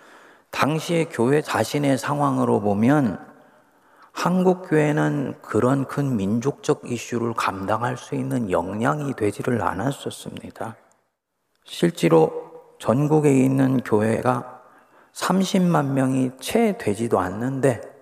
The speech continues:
삼.일 운동을 시작부터 주도하게 되고 열렬하게 이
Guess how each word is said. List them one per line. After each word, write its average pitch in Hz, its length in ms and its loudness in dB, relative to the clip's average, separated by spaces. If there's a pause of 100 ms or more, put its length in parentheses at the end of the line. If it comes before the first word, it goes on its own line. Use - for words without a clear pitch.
(840)
삼.일 151 460 -2
운동을 117 560 0
시작부터 - 720 -4
주도하게 95 680 -4
되고 87 500 -8
열렬하게 131 960 0
이 120 260 -6